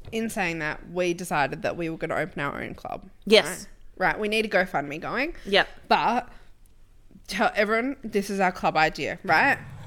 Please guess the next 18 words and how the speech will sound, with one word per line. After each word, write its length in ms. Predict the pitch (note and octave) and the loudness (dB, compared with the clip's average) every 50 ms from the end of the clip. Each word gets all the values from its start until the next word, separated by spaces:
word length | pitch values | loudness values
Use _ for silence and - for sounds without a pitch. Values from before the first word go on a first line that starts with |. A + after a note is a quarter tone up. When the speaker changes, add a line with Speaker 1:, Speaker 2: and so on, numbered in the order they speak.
| - - - - - _ - - - - - - - - - - - - - - - _ _ _ - | -14 -16 -16 -20 -20 _ -20 -20 -20 -20 -20 -20 -20 -20 -20 -20 -20 -20 -20 -20 -20 _ _ _ 0
Speaker 1:
<laughs> 80 | - | 2
I'm 80 | - - | 2 6
Speaker 2:
<laughs> 0 | - - D4 | 8 6 6
It's 220 | - - D4+ - | 6 4 2 4
Speaker 1:
sorry. 400 | - E4 F4 G#3 G3+ F#3 G3 A#3+ | 8 8 8 8 6 4 6 8
Speaker 2:
like, 340 | A#3+ G#3 G3 - - - - | 8 8 8 6 0 -6 -4
mm, 220 | A#3+ B3+ B3 A3 - - - | -2 -2 -2 -2 -4 -4 2
I 140 | - G3+ G#3+ | 4 4 6
have 200 | A3+ A#3 G#3+ - - | 6 4 2 2 0
something 320 | - G3+ D#3 - G3+ G3 | -2 -2 -2 -2 -4 -6
to 120 | F#3+ - G3+ | -6 -8 -10
say. 380 | - - F3 D3 D#3 E3+ C#4+ D4 - - - | -4 0 0 2 2 2 2 0 0 0 0
Speaker 1:
<laughs> 80 | C4+ C4+ - - - - - - - - - - - - - - - - | 0 0 -2 -8 -14 -16 -16 -18 -18 -18 -18 -18 -18 -18 -20 -20 -16 -6
So, 400 | - - B3+ A#3+ A#3 A#3 A3+ A3+ - - - - - - - - | 0 2 4 4 4 4 4 2 0 -6 -14 -20 -20 -20 -18 -10
the 140 | - G3+ G#3+ | -6 -6 -6
club 280 | G#3 - A#3+ A3 B3 C4 | -4 0 2 2 4 2
is 160 | D#4+ D#4 - - | 0 -2 -2 0
open 480 | F#3 E3+ F3+ - - A#3 C#4+ F4+ G4 | 0 0 0 0 0 0 0 -2 -4